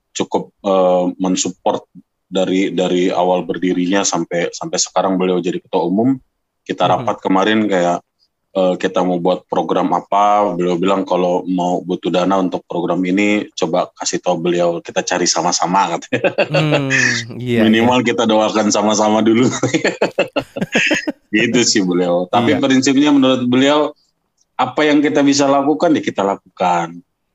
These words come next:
Speaker 2: Hmm. Iya, betul.
Speaker 1: Gitu sih prinsipnya.
Speaker 2: Jadi apa yang bisa dilakukan, lakukan dulu, soal
Speaker 1: Ya.
Speaker 2: yang lain-lain nanti. Tapi kalau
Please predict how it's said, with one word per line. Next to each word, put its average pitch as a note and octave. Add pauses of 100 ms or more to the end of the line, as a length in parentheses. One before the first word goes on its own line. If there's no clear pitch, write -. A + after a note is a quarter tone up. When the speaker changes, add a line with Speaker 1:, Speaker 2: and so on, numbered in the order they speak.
(220)
Speaker 2:
Hmm. A#2+ (800)
Iya, G#2+
betul. G2+
Speaker 1:
Gitu G#2+
sih A2
prinsipnya. F2
Speaker 2:
Jadi A2+
apa B2
yang A2+
bisa A2+
dilakukan, A2
lakukan A2
dulu, A#2 (160)
soal A2+
Speaker 1:
Ya. A#2
Speaker 2:
yang G#2+
lain-lain A2
nanti. A2+ (480)
Tapi C3
kalau A#2+